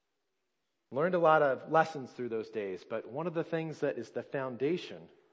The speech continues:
for the growth and change in my life is holding on to these promises,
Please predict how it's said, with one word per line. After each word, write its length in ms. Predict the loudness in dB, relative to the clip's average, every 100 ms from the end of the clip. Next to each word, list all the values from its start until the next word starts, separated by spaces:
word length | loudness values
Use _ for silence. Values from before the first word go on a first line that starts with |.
| _ _
for 100 | -8
the 120 | -6
growth 400 | -6 -2 -4 -4
and 160 | -12 -12
change 460 | -10 -10 -10 -14 -16
in 120 | -8
my 180 | -6 -4
life 240 | -4 -6 -10
is 120 | -16
holding 400 | -10 -4 0 0
on 220 | 0 0 -2
to 60 |
these 160 | -8 -10
promises, 680 | -6 -6 -4 -8 -12 -14